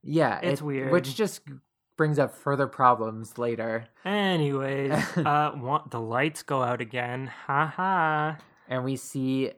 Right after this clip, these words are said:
Speaker 1: the spooky shadow of Big Ed outside.
Speaker 2: Yeah.
Speaker 1: They,
Speaker 2: Uh-oh.
Speaker 1: then they play this really weird game of Marco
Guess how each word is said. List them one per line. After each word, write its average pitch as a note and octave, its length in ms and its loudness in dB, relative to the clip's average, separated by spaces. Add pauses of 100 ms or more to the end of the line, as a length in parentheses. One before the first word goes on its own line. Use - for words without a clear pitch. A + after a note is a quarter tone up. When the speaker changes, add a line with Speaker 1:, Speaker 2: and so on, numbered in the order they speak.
(100)
Speaker 1:
the A#2+ 80 -6
spooky C#3 520 -4
shadow A2 640 0
of A2 140 -6 (500)
Big A#2+ 220 -2
Ed A#2 180 -2
outside. A2 760 -8 (160)
Speaker 2:
Yeah. A#2 340 -12 (360)
Speaker 1:
They, D3 120 -2
Speaker 2:
Uh-oh. A#2+ 340 -10 (140)
Speaker 1:
then D#3+ 100 2
they G#3 120 0
play A3+ 180 2
this G#3 180 -4
really C#3+ 320 2
weird C3 400 2
game B2 320 -4
of B2+ 180 -6
Marco A#2+ 540 2